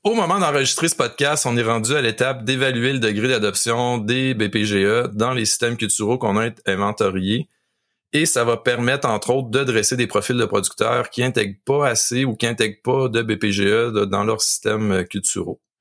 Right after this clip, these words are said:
Et ça, ben, ça va permettre d'alimenter la prochaine étape. Cette étape, ben, c'est d'identifier les facteurs sociaux et psychologiques qui constituent, là, un frein à l'adoption d'une nouvelle pratique. Parce que même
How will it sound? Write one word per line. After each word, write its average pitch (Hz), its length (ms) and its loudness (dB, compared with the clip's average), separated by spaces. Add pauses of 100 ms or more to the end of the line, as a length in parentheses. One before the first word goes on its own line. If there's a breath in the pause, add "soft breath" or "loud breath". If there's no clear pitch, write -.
(300)
Et 104 80 -6
ça, 131 260 2
ben, 117 140 -2
ça 104 160 2
va 104 100 2
permettre 113 300 0
d'alimenter 104 520 0
la 123 220 0
prochaine 98 380 -4
étape. - 340 -10 (600)
Cette 190 200 0
étape, 170 400 0
ben, 127 140 0
c'est 131 120 -2
d'identifier 131 540 0
les 151 200 0
facteurs 139 420 0
sociaux 127 640 0
et 151 100 -2
psychologiques 113 640 0
qui - 100 -14
constituent, 127 540 0
là, 127 120 2
un 104 120 0
frein 131 440 -2
à 113 100 0
l'adoption 120 640 0
d'une 127 200 -2
nouvelle 117 260 0
pratique. - 520 -4 (400)
Parce - 160 0
que 135 80 0
même 165 440 0